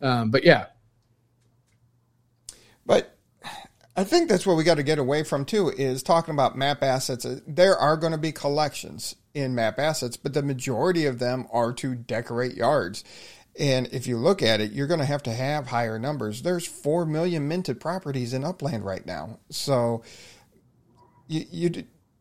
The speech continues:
Speaker 2: you do the math. I mean, it, they're, some people are gonna have collections. They're gonna have, um, a, a fifty run map asset. They're gonna have a hundred run map asset, a thousand run map asset. Absolutely. But,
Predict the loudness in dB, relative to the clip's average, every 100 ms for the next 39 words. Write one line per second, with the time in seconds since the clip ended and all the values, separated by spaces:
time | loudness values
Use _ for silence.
0 | _ -6 0 2 4 4 4 2 0 0
1 | 0 -2 -4 -4 -2 0 -2 -8 -20 -20
2 | _ -2 2 2 2 4 4 6 2 2
3 | 0 0 2 2 2 -8 -6 -4 -2 -2
4 | -2 0 2 2 0 -4 -20 -20 _ -2
5 | 2 2 0 -4 -10 -20 -14 -2 -2 0
6 | -2 0 2 0 0 0 4 4 4 2
7 | -2 -2 0 0 2 0 0 -4 -4 -2
8 | -2 -2 -2 -2 -2 -2 0 0 0 0
9 | 0 0 0 -2 -2 -2 0 0 0 -2
10 | 0 0 2 -2 0 -2 -2 -2 0 -2
11 | -2 -6 -4 -4 -4 -6 -6 0 2 2